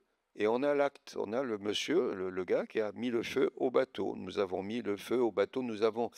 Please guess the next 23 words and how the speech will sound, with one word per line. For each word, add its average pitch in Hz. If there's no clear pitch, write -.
amené 117
le 113
bateau 107
à 95
la 98
pointe 175
de 123
l'île. 120
On 98
plonge 117
à 101
la 101
pointe, 113
on 95
trouve 220
le 160
bateau, 135
on 120
y 135
a 131
mis 143
le 127
feu, 127